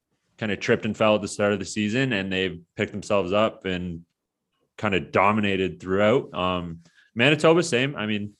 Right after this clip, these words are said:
they look like a pretty good team in Can West, but I wanna see what they're gonna look like at the end of the season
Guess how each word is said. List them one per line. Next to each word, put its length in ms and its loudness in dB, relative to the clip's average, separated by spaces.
they 100 4
look 260 4
like 120 4
a 40 0
pretty 320 -2
good 240 0
team 380 -4
in 220 -10
Can 280 -4
West, 300 0
but 80 0
I 60 2
wanna 260 0
see 400 -2
what 300 0
they're 100 0
gonna 200 -2
look 200 -2
like 180 -2
at 80 -4
the 200 -8
end 220 0
of 60 4
the 80 0
season 720 -6